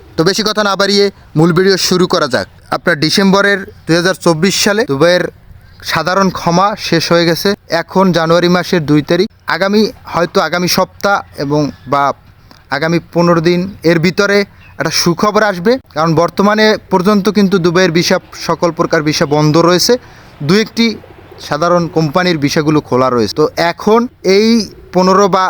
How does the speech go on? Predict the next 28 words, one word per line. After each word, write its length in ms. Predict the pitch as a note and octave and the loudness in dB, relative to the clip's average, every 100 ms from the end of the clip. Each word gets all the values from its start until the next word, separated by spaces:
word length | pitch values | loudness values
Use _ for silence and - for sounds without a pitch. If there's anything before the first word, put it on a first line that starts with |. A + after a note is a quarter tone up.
| - - - _ D#3 | -6 -16 -20 _ -6
জানুয়ারির 360 | D#3 E3+ F3+ F3 - | -2 0 -2 -2 0
পনেরো 240 | F3 F3 G3 | 0 0 0
তারিখ 180 | F#3+ E3 D#3 | 0 -2 -2
বা 100 | E3 D#3 - | -2 -2 -4
ফেব্রুয়ারির 440 | D#3 C#3+ F3 E3 - - | -4 0 2 2 -2 -4
প্রথম 260 | F3 F3+ D#3+ | -2 0 0
দিকে 200 | C3+ F3+ F#3+ - - - C3 | 0 0 -2 -6 -20 -14 -4
দুবাইয়ের 260 | D3 F3+ E3 | 0 0 2
ভিসা 200 | F3 F#3+ F3+ | 0 2 2
ইনশাল্লাহ 360 | E3 F#3+ F3 F3+ - | 2 2 0 0 0
খুলে 160 | D#3+ D#3+ | 0 2
দেবে, 140 | F3 G3 - | 0 -2 -4
এটা 100 | - C3+ | -6 -2
জানিয়েছেন 400 | D#3 E3 F3+ G3+ F3+ | -2 0 0 0 0
দুবাইয়ের 280 | D3 D#3+ F3 - | 2 2 0 -2
শেখ 200 | F3+ F#3+ - - _ G3 F#3+ | -2 -2 -4 -20 _ -4 -2
এক-, 200 | E3 - F3+ | -4 -4 -2
একজন 280 | E3 C#3+ G#3 F#3 | -2 0 2 4
মন্ত্রী। 320 | E3 E3 F3 C4+ - - - - - | 4 2 0 -2 -2 -16 -20 -20 -6
তিনি 200 | F#3+ F#3+ A3 - _ - - | -2 0 0 -4 _ -12 -6
আশ্বাস 340 | F3+ - A3+ F#3 | -4 -2 -2 0
দিয়েছেন, 280 | A3 G#3 C4+ - C3 | -2 0 -2 -4 -4
বাংলাদেশি 380 | D3 D#3 D#3+ D#3+ - | -2 -2 -2 -2 0
প্রবাসীদের 880 | D#3 D#3+ - F3 - - C#3+ D#3 F3+ - D3 | 0 0 -2 -2 -4 -6 -4 -2 -2 -4 -4
আশ্বাস 260 | D3 F#3+ F3 | -2 0 0
দিয়েছেন 320 | F3 F3+ A3 A3+ A#3+ A3+ - | -2 0 0 0 0 -6 -2
প্রবাসীর 380 | D3 D3+ E3+ D#3 | 0 0 0 -2
একটি 160 | - | -2